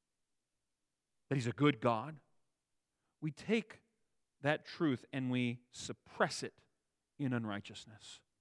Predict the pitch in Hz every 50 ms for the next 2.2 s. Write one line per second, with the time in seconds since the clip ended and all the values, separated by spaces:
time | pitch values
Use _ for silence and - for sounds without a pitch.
0 | _ _ _ _ _ _ _ _ _ _ _ _ _ _ _ _ _ _ _ _
1 | _ _ _ _ _ _ _ _ _ - 139 117 - - - - 156 147 123 -
2 | 127 104 92 90